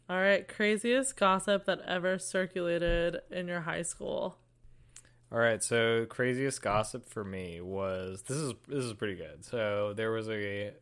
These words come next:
Speaker 2: girl in my school, we'll call her, uh, Mary Jeter, and
Speaker 1: <laughs>
Speaker 2: she was a
Speaker 1: Mary
Speaker 2: year
Speaker 1: Jeter.
Speaker 2: older than me, and there was a rumor that circulated that she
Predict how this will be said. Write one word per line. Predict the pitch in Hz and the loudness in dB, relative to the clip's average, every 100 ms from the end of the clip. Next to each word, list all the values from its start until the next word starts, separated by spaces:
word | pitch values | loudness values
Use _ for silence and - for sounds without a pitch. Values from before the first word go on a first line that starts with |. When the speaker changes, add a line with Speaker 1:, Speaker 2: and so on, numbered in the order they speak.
| - | -8
Speaker 2:
girl | 113 117 113 | -2 0 0
in | |
my | 107 101 | -4 -8
school, | - 101 95 | -6 -6 -2
we'll | 98 101 | -2 -2
call | 117 107 101 | 0 0 0
her, | 101 98 | -2 -4
uh, | 95 95 92 98 | -4 -6 -8 -8
Mary | 104 107 110 107 110 107 98 | -6 -2 0 -2 -2 -6 -8
Jeter, | - 87 85 85 82 101 101 - | -8 -8 -8 -12 -12 -14 -16 -8
and | 110 107 104 104 101 - - - - | -4 -2 0 0 0 0 -6 -14 -18
Speaker 1:
<laughs> | - _ _ | -20 _ _
Speaker 2:
she | - 262 | -2 2
was | 135 - | 4 4
a | |
Speaker 1:
Mary | 302 | 2
Speaker 2:
year | - | 4
Speaker 1:
Jeter. | 190 180 | 6 6
Speaker 2:
older | 131 127 | 6 4
than | 110 101 | 0 -4
me, | 95 98 98 | -6 -6 -6
and | 104 | -4
there | 104 | -2
was | 101 101 | -2 -4
a | 101 98 98 | -4 -4 -6
rumor | 110 131 147 127 117 | -2 0 0 0 0
that | 113 - | 0 -2
circulated | 117 110 - 92 92 90 90 | -4 -4 -6 -8 -8 -8 -10
that | 92 - | -12 -10
she | - 113 110 113 113 | -10 -6 -4 -2 -4